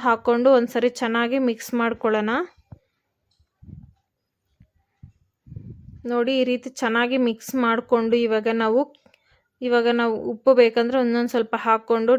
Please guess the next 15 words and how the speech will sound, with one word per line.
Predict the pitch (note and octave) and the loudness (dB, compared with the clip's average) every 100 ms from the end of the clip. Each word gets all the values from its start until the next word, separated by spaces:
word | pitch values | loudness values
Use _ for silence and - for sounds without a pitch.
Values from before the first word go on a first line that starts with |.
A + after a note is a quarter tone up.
| B3+ | 2
ಟೇಸ್ಟ್ಗೆ | A3+ - - A3 B3+ F4 _ _ _ _ _ _ _ _ - | -2 -4 -12 -2 -2 -2 _ _ _ _ _ _ _ _ -6
ಒಂದ್ಸರಿ | A#3+ A#3 A#3+ B3 | -6 -2 -2 0
ಚೆನ್ನಾಗಿ | A#3+ A#3 A#3+ A#3+ | -2 -2 -2 -2
ಮಿಕ್ಸ್ | A3 - A#3+ | -4 -6 -4
ಮಾಡ್ಕೊಂಡು | A3+ A3 A3+ B3 D4 | -4 -2 -2 -2 -2
ಕ್ಯಾಪ್ | C#4 A3+ A3+ | 0 0 2
ಹಾಕ್ಬಿಟ್ಟು | A#3 A3 A3+ A3 B3 | 0 2 -2 0 -2
ನಾವೀಗ | A3+ G#3+ G#3+ C4 E4+ - A#3 | 0 0 2 0 -2 -6 0
ಬೇಯಿಸ್ಕೊಳ್ಳೋಣ. | A3 A#3 - A#3 A3 G#3+ C4+ F4+ _ _ _ _ _ _ _ _ _ _ - B3 | 2 2 0 0 2 0 -2 -6 _ _ _ _ _ _ _ _ _ _ -8 0
ಒಂದು | B3 | 2
ಹತ್ತು | A#3 - C4+ | 0 0 -2
ನಿಮಿಷ | C4 C#4 B3 | -2 -2 2
ಬೇಯಿದ್ರೆ | A#3 A#3 A3+ C4 C4 | 6 4 4 -2 0
ಸಾಕಾಗುತ್ತೆ | A3+ G#3+ A3+ A3+ A3 A3 A3 | -4 -2 -2 -2 -2 -2 0
ನಮಗೆ. | G#3+ G#3+ | 0 0